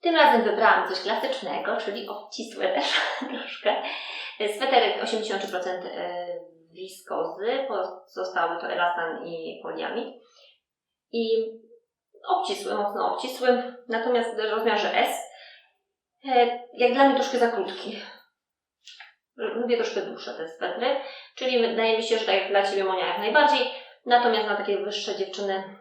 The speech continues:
metr siedemdziesiąt, ja mam metr siedemdziesiąt cztery centymetry wzrostu, więc dla mnie trochę, no, no, dla mnie troszkę krótkie, chociaż, no, są też te wysokie spódnice, więc ja się czepiam, no, ja się bardzo czepiam. Fajne guziczki,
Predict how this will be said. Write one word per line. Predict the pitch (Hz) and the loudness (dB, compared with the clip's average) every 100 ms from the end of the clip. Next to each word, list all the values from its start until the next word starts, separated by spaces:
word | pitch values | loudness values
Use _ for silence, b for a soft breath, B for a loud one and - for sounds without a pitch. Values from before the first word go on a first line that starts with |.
| _ | _
metr | 190 190 - | -6 -6 -4
siedemdziesiąt, | 196 190 185 185 202 175 | -6 -4 -6 -6 -8 -6
ja | 185 170 | -4 -4
mam | 170 | -4
metr | 170 - | -8 -10
siedemdziesiąt | 185 190 208 | -12 -12 -10
cztery | 208 202 185 - | -4 -2 -4 -6
centymetry | 196 185 196 - 233 240 | -8 -4 -4 -2 -2 -2
wzrostu, | 294 339 339 - 226 | -6 -10 -8 -8 -6
więc | 214 220 - - B B B B | -6 -6 -10 -16 B B B B
dla | 233 247 | 4 6
mnie | 233 | 6
trochę, | 226 220 | 4 2
no, | 214 - - - | 0 0 -6 -6
no, | 220 247 | 0 2
dla | 226 208 | 4 4
mnie | 214 | 4
troszkę | 190 - | 0 -6
krótkie, | 185 180 - 196 | -6 -6 -6 -6
chociaż, | 202 208 214 359 | -4 -4 -4 -4
no, | 320 269 226 | 4 6 8
są | 202 | 6
też | - - - | 0 -4 -4
te | 185 | -4
wysokie | - - 190 | -4 -6 -8
spódnice, | - 190 190 202 | -6 -6 -4 -6
więc | 185 165 - - B B | -6 -8 -10 -14 B B
ja | - - | 8 10
się | 302 | 10
czepiam, | 262 202 - - | 8 6 6 0
no, | - - | -2 -6
ja | 208 | -6
się | - | 0
bardzo | 233 - 254 | 4 6 6
czepiam. | 285 277 - B B B | 4 2 2 B B B
Fajne | - 240 202 - | 6 8 6 2
guziczki, | - 233 - 220 226 | -4 -6 -4 -2 -2